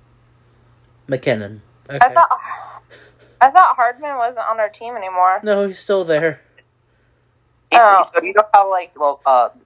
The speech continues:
Speaker 3: the Baltimore Ravens have a, I can't believe it's not Lamar Jackson
Speaker 2: Uh-huh.
Speaker 3: guy at quarterback? That's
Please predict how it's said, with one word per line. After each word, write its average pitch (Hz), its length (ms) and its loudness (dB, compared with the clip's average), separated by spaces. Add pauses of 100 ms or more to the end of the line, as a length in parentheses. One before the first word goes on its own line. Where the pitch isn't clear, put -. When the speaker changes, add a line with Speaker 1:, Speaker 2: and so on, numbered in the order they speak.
(120)
Speaker 3:
the 123 80 -18
Baltimore 135 400 0
Ravens 123 340 -8
have 117 200 -2
a, 110 280 -10
I 120 80 -4
can't 131 280 -10
believe 123 240 -8
it's - 140 -12
not 120 220 4
Lamar 117 300 4
Jackson 113 600 2 (1160)
Speaker 2:
Uh-huh. 233 460 2 (500)
Speaker 3:
guy 135 240 4
at 131 80 -10
quarterback? 135 480 2
That's - 280 -2